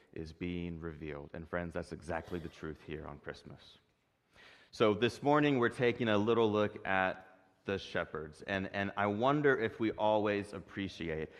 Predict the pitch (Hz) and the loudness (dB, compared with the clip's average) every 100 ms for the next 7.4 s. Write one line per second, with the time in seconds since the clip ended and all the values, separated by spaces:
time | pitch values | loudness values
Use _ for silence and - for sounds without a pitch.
0 | - - 110 113 117 - 98 - 117 117 | -20 0 4 6 4 -2 -6 0 4 6
1 | 120 110 117 110 113 104 98 90 95 95 | 6 2 -2 -2 -4 -4 -4 -2 0 0
2 | 87 92 101 82 78 - - - _ 95 | 0 -2 -2 -2 -8 -14 -20 -20 _ -4
3 | 90 87 87 98 98 95 90 85 82 - | -2 -2 -2 0 2 0 -2 -6 -8 -6
4 | 101 92 98 95 90 - - _ - - | -6 -6 -4 -4 -4 -10 -20 _ -20 -20
5 | - 95 87 82 82 82 - 82 92 87 | -6 -2 0 -2 -4 -6 -8 -8 -2 -4
6 | 87 - - - 92 87 - 82 78 85 | -4 -16 -20 -8 -6 -6 -4 -6 -2 -2
7 | 85 - 90 | -2 -2 -8